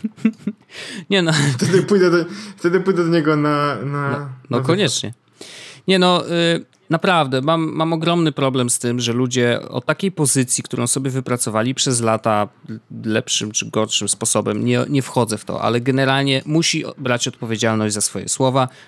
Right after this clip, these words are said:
Speaker 1: musi brać odpowiedzialność za to, że, e, jest znany i to, co mówi, naprawdę przekazuje ludziom i ludzie to biorą do siebie. I jeżeli ktoś mówi, że kłamstwo jest okej, to ja mówię, „Nie jest okej” i Łukasz, naprawdę powinieneś przeprosić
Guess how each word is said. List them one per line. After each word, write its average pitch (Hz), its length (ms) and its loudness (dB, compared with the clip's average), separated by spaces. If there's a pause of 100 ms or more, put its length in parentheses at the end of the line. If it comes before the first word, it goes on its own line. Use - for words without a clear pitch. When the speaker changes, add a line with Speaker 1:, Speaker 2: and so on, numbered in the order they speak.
Speaker 1:
musi 160 260 0
brać 135 260 0
odpowiedzialność 113 800 -2
za 135 260 0
to, 160 240 -2 (380)
że, 117 360 0 (600)
e, 113 180 -2
jest 143 260 0
znany 151 420 0
i 139 160 -8
to, 147 120 -4
co 143 160 -2
mówi, 135 320 0
naprawdę 147 640 0
przekazuje 131 680 0
ludziom 135 380 2
i 135 60 0
ludzie 131 240 -2
to 127 100 -6
biorą 123 320 0
do 117 80 -2
siebie. 107 340 -6 (320)
I 139 80 -2
jeżeli 147 420 2
ktoś - 240 -4
mówi, 127 260 2
że 113 140 0
kłamstwo 127 360 -2
jest 113 160 -6
okej, 151 340 0 (340)
to 120 60 -2
ja 113 100 0
mówię, 110 380 -2 (260)
„Nie 104 300 0
jest 101 220 -2
okej” 185 320 0 (400)
i 131 120 -2
Łukasz, 127 500 0 (380)
naprawdę 143 440 0
powinieneś 117 460 -4
przeprosić 127 680 -2